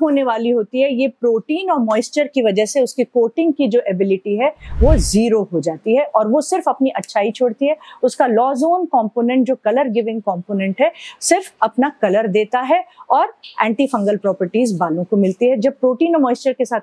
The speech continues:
club हो जाता है तो maximum फायदे बालों को मिलते हैं। ना low porosity hair होंगे, ना हाई porosity hair होंगे। इसके अलावा आपको एक और बात ध्यान देनी होगी कि henna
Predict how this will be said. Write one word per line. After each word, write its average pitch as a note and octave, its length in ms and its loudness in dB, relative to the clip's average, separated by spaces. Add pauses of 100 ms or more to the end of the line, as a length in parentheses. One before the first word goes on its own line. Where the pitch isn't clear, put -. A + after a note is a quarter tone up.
club A3 200 -2
हो A3 80 0
जाता A3 300 -4
है C#4+ 120 0
तो C#4 260 -2
maximum C4+ 640 0
फायदे G#3 360 0
बालों F#3+ 280 -4
को A3 120 -2
मिलते G3 320 -2
हैं। C#4+ 180 0 (320)
ना A3+ 120 4
low B3 200 2
porosity D4 540 0
hair C#4 180 0
होंगे, C4+ 320 -2 (300)
ना D4 180 4
हाई G3 220 0
porosity F3 500 -2
hair D#3 220 -8
होंगे। E3 240 -2 (280)
इसके C#4+ 240 2
अलावा D#4 340 0
आपको C#4 240 -2
एक A#3+ 260 0
और C#4 140 0
बात A#3 180 -2
ध्यान A3 260 -2
देनी G#3+ 240 0
होगी G#3+ 300 0 (300)
कि C#4+ 140 4
henna B3+ 280 2